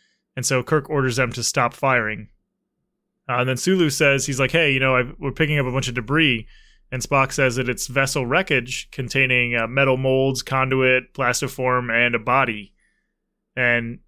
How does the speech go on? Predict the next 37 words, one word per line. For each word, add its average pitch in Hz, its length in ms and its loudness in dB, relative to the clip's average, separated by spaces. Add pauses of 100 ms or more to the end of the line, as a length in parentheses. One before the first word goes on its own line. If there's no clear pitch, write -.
(140)
uh, 120 180 0
he 127 80 0
says 131 320 -2
that 131 220 2 (260)
it's 143 320 -2
insufficient 160 640 0
mass, 123 560 0
and 135 160 -4
that 127 120 0
he 123 140 -2
thinks 135 320 -2
that 131 120 2
it's 117 160 -4
not 135 300 0
the 135 80 -2
vessel, 120 640 -2 (100)
but 127 220 -2
it, 113 140 -8
that 131 120 0
it's 110 120 -8
a 113 40 -12
trick. 120 360 -2
So 131 120 -6
he 123 60 -4
thinks 120 180 -4
that 117 60 -16
they 120 100 -2
didn't 120 200 -2
destroy, 120 640 0
you 131 80 -12
know, 127 100 -2
the 117 120 -2
enemy 110 180 -4
ship, 120 260 -2
but 113 100 -12
they're 110 200 -6
just, 107 140 -16